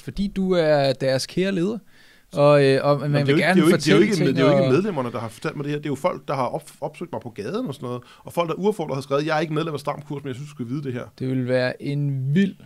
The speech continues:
Speaker 1: ting, hvis det er sket, i hvert fald. Jeg siger ikke, at det ikke kan være sket. Det kan godt være sket.
Speaker 2: Men altså, det er nok også derfor, man har indført, at det skal, at, at de skal makuleres så meget efter.
Speaker 1: Potentielt.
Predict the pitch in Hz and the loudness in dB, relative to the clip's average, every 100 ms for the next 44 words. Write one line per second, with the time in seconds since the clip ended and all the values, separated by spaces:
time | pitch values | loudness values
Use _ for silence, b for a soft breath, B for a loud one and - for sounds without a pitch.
0 | _ - 117 - - 123 - 127 113 - | _ -6 -4 -6 -10 -10 -4 -2 -2 -6
1 | - - - 120 113 - 110 - 131 135 | -10 -12 -14 -10 -8 -6 -8 -2 -2 2
2 | 170 165 160 151 156 151 - 123 110 - | 4 6 6 2 0 0 -4 -4 -4 -8
3 | - 110 120 135 135 120 - 131 139 120 | -10 -8 0 0 0 -6 -6 -2 -2 -2
4 | 131 139 156 147 160 143 139 120 120 147 | -2 0 0 0 -4 -4 -4 -4 -4 -6
5 | 143 117 101 101 104 110 107 - 107 110 | -6 -6 -8 -10 -14 -10 -10 -10 -12 -10
6 | 117 107 107 131 127 - 107 113 117 120 | -8 -8 -8 -10 -12 -12 -10 -10 -10 -12
7 | 123 _ _ 135 131 120 147 - | -18 _ _ -12 -10 -6 -8 -8